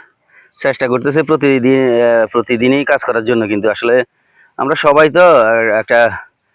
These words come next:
ব্যস্ত বলতে কীরকম, আমরা কর্মজীবী মানুষ, নিজেদের পরিবার আছে, পরিজন আছে, আমরা এসে রিজিকের তালাশে আবার প্রতিদিন আমাদেরকে তো বাইরে হতে হয়। তার পাশাপাশি তারপরে আমরা চেষ্টা করতেছি,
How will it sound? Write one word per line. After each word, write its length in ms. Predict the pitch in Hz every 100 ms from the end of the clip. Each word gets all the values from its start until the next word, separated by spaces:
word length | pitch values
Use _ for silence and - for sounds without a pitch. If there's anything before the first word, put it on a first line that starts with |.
| _ _ -
ব্যস্ত 260 | 104 120 -
বলতে 260 | 127 120 127
কীরকম, 340 | 135 123 123
আমরা 160 | 117 110
কর্মজীবী 480 | 120 117 110 104 101
মানুষ, 280 | 107 107 95 - _ _
নিজেদের 400 | 104 104 98 110 107
পরিবার 360 | - 110 104 104
আছে, 140 | 101 110
পরিজন 360 | 113 104 104
আছে, 200 | 104 101 95 _ _ _ _ _ _ _ _
আমরা 260 | - 104 104 107
এসে 160 | 101 113
রিজিকের 340 | 113 107 101
তালাশে 300 | 107 101 101
আবার 140 | 113 113
প্রতিদিন 340 | 113 98 107
আমাদেরকে 380 | 113 101 101 95
তো 100 | 104 117
বাইরে 240 | 98 98
হতে 120 | 92
হয়। 160 | 90 80 _ _ - _
তার 120 | 123
পাশাপাশি 440 | 120 120 127 127 127
তারপরে 340 | 131 120 117 117
আমরা 160 | 113
চেষ্টা 280 | 117 123 127
করতেছি, 380 | 104 - 110